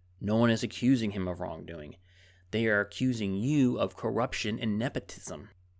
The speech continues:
How could he have done anything wrong? All he had to do was sit down, shut up, and collect fifty grand a month. Hunter himself admitted in an interview that he would not have gotten the job if his last name wasn't spelled B I D E N. Joe also said, quote, "Did I do anything improper?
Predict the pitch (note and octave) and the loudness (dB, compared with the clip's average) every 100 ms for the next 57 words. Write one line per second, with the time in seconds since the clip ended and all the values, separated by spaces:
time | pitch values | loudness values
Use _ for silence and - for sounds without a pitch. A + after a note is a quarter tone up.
0 | _ - C3+ - D#3+ A#2+ A2 C#3+ D3 G#2+ | _ -12 -10 -4 0 0 0 2 2 0
1 | G2+ G#2+ C3+ B2 B2+ C#3+ B2+ A2 A2 D3 | -2 -2 0 2 2 2 0 -2 2 2
2 | G2 - D3+ B2 A#2 C#3 - - B2+ C#3 | 2 -4 -6 -4 -2 -2 -4 0 0 0
3 | A2+ - C#3 - C#3+ A#2+ A#2+ B2+ A2+ G2+ | -2 -2 -2 -2 -4 -4 0 0 0 0
4 | E3 - - _ _ _ - _ _ _ | -2 -4 -16 _ _ _ -20 _ _ _
5 | - F3 G3 C#3 C3 - - E3 D#3+ A#2+ | -2 2 4 4 0 0 0 0 2 2
6 | A2+ A2+ A2+ G#2+ A2 C3+ D3 A#2 A#2 A2+ | 2 0 0 0 0 2 2 2 0 2
7 | D3 A#2+ A2+ B2+ A#2 A#2+ A#2 A#2 G2 A#2+ | 2 4 2 0 -2 -2 -2 -2 -4 -2
8 | A#2+ A2 G#2 G2+ G#2+ G#2 G#2 A2+ G#2 G#2 | -2 -2 -4 -4 -4 -4 -4 -4 -4 -4
9 | G#2 - G#2+ G2 F#2+ A2 G#2+ - F#2+ G2+ | -6 -6 -4 -4 -4 -4 -4 -6 -8 -6
10 | A2 G#2+ E2+ A2 - C3 A2 - _ - | -6 -6 -6 -8 -6 -6 -8 -10 _ -20
11 | _ - - G3+ E3 E3+ C3+ - A2+ - | _ -6 0 2 2 0 -2 2 0 4
12 | D#3 - - - _ - C#3+ E3 G3+ A3+ | 2 2 -14 -20 _ -2 0 0 0 0
13 | A3 G#3 A3 A3 G#3+ G#3 G#3 G#3 G3+ | -2 -4 -4 -4 -4 -4 -6 -8 -12